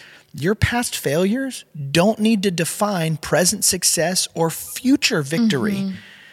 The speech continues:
Speaker 1: I, I had somebody say this to me, "The, the devil will always take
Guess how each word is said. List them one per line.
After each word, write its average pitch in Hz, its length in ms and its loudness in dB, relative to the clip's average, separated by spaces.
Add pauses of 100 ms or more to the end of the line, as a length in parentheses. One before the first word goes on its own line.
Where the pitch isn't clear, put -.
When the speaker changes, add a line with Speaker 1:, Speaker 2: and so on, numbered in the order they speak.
(120)
Speaker 1:
I, - 420 -6
I - 100 -2
had 175 140 2
somebody 180 280 0
say 196 180 0
this 185 140 -2
to 151 100 -4
me, 123 140 -4
"The, 131 140 -4
the 139 280 -4
devil 160 340 2
will 202 80 4
always 170 360 2
take 135 360 -2